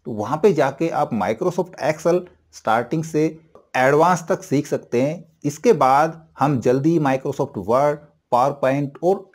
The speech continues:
Access की सीरीज भी शुरू करने वाले हैं। अब देखिए, ये जो स्पेस की प्रॉब्लम है, ये स्पेस की प्रॉब्लम कब आती है? या तो आप डेटा ऑनलाइन कहीं से डाउनलोड कर रहे हैं,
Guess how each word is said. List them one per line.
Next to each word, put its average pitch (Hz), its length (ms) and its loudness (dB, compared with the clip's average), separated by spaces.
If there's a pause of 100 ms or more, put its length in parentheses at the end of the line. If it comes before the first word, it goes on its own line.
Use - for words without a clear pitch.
Access 175 400 -2
की 180 120 0
सीरीज 131 400 -2
भी 170 180 -2 (200)
शुरू 139 160 -4
करने - 280 -8
वाले - 240 -14
हैं। - 80 -20 (640)
अब 151 140 2
देखिए, 196 260 4
ये 156 260 4
जो 208 140 4
स्पेस 175 440 0
की 226 140 2
प्रॉब्लम 127 500 2
है, 98 220 -4
ये 165 100 0
स्पेस 180 300 0
की - 100 -4
प्रॉब्लम 190 340 4
कब 175 220 0
आती 110 300 2
है? 127 80 -4
या 147 180 4
तो 175 140 2
आप 160 280 0
डेटा 147 280 2
ऑनलाइन 147 420 2
कहीं 139 180 -2
से 123 140 -4
डाउनलोड 101 480 0
कर 90 120 -8
रहे 95 120 -8
हैं, 98 80 -14